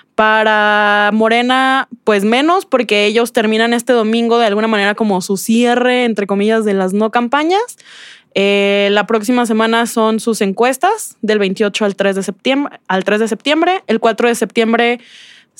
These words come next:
eh, tienen ellos los resultados internamente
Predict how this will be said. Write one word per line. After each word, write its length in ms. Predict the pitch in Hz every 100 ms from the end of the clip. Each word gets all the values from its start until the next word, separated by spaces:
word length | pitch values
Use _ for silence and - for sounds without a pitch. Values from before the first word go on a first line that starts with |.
| -
eh, 320 | 226 214 214
tienen 280 | - 233 240
ellos 180 | 233 233
los 160 | 226
resultados 440 | 220 220 214 226 220
internamente 680 | 220 233 240 247 302 320